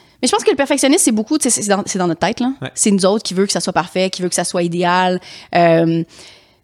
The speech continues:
Speaker 1: mais au final, <laughs> au final, on, on n'est jamais notre meilleur critique, on est souvent le pire,
Speaker 2: Ouais.
Speaker 1: tu sais. Donc, d'avoir, justement,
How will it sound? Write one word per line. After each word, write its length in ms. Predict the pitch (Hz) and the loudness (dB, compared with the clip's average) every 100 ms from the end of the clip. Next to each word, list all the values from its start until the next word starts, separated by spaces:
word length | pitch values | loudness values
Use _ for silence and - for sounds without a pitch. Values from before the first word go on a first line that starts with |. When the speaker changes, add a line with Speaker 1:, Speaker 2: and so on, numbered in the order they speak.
| _ | _
Speaker 1:
mais 220 | 180 190 185 | -2 2 0
au 60 | |
final, 240 | 170 220 233 311 - - | 0 -2 0 -2 -6 -16
<laughs> 400 | - _ _ _ | -20 _ _ _
au 60 | 220 | -6
final, 240 | - 277 | 0 0
on, 140 | 269 196 | 0 0
on 100 | 202 | 0
n'est 160 | 196 185 | 0 2
jamais 260 | 185 185 220 | 0 0 0
notre 140 | 208 | 0
meilleur 240 | 233 165 | 0 -2
critique, 320 | - - 262 214 | -4 -6 -4 -2
on 60 | |
est 40 | 180 | -4
souvent 200 | 190 175 | -2 -4
le 60 | |
pire, 200 | 170 233 - - - | -2 -6 -8 -18 -14
Speaker 2:
Ouais. 60 | |
Speaker 1:
tu 80 | 151 | -6
sais. 140 | 208 262 - - - _ _ | -4 -4 -12 -20 -20 _ _
Donc, 260 | 185 208 208 | -2 0 2
d'avoir, 640 | 190 190 202 226 285 311 | 2 0 0 2 4 2
justement, 640 | 311 226 226 240 285 285 | 0 -4 -2 0 0 0